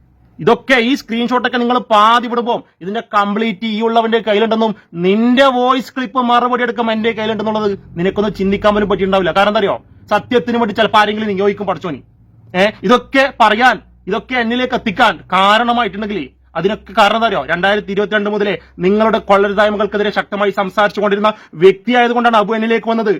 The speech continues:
നിങ്ങളുടെ കൂടെ കൂടിയിട്ട് ഇബ്രു സീനയിൽ വീഡിയോ എടുക്കുമ്പോൾ ക്യാമറ എടുക്കാൻ വന്ന ഫാസിൽ എന്ന് പറയുന്ന മണ്ണാർക്കാടുള്ള പയ്യനും എന്റെ അടുത്ത് വന്നിട്ട് തെറ്റുപറ്റിപ്പോയി, നിങ്ങൾ പറഞ്ഞതാണ് ശരി എന്ന് പറഞ്ഞത്,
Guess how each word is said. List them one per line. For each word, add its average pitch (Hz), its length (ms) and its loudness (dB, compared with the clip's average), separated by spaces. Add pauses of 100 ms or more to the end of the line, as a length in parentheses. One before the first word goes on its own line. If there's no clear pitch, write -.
(340)
നിങ്ങളുടെ 226 420 2
കൂടെ 233 220 0
കൂടിയിട്ട് 233 300 -2
ഇബ്രു 190 220 -2
സീനയിൽ 233 320 -2
വീഡിയോ 208 200 0
എടുക്കുമ്പോൾ 220 340 -2
ക്യാമറ 214 320 2
എടുക്കാൻ 214 260 0
വന്ന 240 140 0 (120)
ഫാസിൽ 220 340 0
എന്ന് 240 120 -2
പറയുന്ന 233 240 -2
മണ്ണാർക്കാടുള്ള 233 580 0
പയ്യനും 220 320 2 (340)
എന്റെ 202 240 2
അടുത്ത് 208 260 -2
വന്നിട്ട് 220 280 0 (300)
തെറ്റുപറ്റിപ്പോയി, 214 760 -2
നിങ്ങൾ 220 160 2 (100)
പറഞ്ഞതാണ് 220 340 0
ശരി 208 120 -2
എന്ന് 220 100 0
പറഞ്ഞത്, 208 240 0